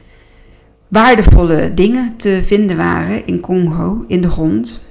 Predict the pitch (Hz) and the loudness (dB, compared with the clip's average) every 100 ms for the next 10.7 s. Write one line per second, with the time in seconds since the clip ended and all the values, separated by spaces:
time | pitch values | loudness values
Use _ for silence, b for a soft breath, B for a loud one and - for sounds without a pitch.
0 | 320 165 170 165 160 170 165 160 196 254 | -8 -4 -2 -2 -2 0 0 0 0 -2
1 | 269 - B B B B B B B _ | -4 -10 B B B B B B B _
2 | 185 185 185 185 180 185 190 180 180 - | -4 -2 -2 -2 -4 -4 -6 -8 -12 -20
3 | _ _ _ _ _ _ _ _ _ _ | _ _ _ _ _ _ _ _ _ _
4 | _ _ _ _ _ _ _ _ _ _ | _ _ _ _ _ _ _ _ _ _
5 | _ _ _ _ _ _ _ _ _ _ | _ _ _ _ _ _ _ _ _ _
6 | - 220 226 233 190 202 - 190 185 180 | -6 -4 -4 -4 -4 -4 -2 -2 -2 -4
7 | - 175 175 175 170 165 - - 170 160 | -4 -2 0 0 -2 -2 -4 -6 -4 -4
8 | 156 160 - 185 - - 196 196 - 180 | -4 -4 -6 -10 -16 -12 -8 -6 -2 -2
9 | 170 - 170 165 170 190 214 - - - | 2 2 2 -2 -4 0 0 -2 -10 -6
10 | 175 165 175 175 - 226 311 | -6 -4 -4 -4 -2 -2 -4